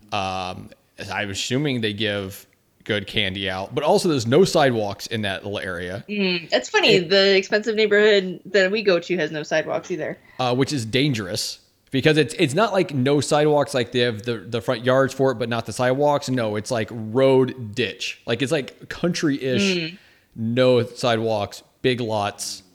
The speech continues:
Speaker 1: big houses, super expensive.
Speaker 2: See, that's the real trick, is going to the country houses because they always give out big bars.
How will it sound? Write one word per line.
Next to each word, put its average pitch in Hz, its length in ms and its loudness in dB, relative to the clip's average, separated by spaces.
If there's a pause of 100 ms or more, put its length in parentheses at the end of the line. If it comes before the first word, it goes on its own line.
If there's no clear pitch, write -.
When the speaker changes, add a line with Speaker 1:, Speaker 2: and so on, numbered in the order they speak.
(240)
Speaker 1:
big 117 180 -2
houses, 98 720 -6
super 104 420 -8
expensive. - 220 -10
Speaker 2:
See, 233 120 2
that's 240 260 2
the 254 120 2
real 185 240 4
trick, 165 300 -6
is 151 80 -14
going 175 220 -8
to 160 40 -14
the - 80 -14
country 165 340 -8
houses - 800 -8 (400)
because 185 340 0
they 208 360 2
always 208 800 6
give 175 160 -6
out 160 180 0
big 147 160 -8
bars. - 380 -8